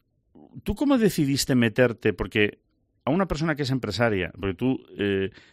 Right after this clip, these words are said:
tienes, eh, tu, ¿se puede llamar bodega también a, a, a los que tenéis un, una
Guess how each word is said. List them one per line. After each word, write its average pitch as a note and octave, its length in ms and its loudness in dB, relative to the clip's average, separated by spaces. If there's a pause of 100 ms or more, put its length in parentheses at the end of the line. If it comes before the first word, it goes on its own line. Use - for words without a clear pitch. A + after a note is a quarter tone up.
tienes, A2+ 640 -2
eh, G2+ 320 -2 (440)
tu, F#2+ 520 -2
¿se - 200 -4
puede B2 160 0
llamar A#2+ 240 4
bodega C3+ 520 0 (140)
también A2+ 300 -6
a, F#2 320 -6 (100)
a, F2 400 -6
a - 140 -8
los F2+ 120 -10
que G#2 120 -6
tenéis G2 320 -6
un, F#2+ 400 -6 (320)
una F#2+ 360 -2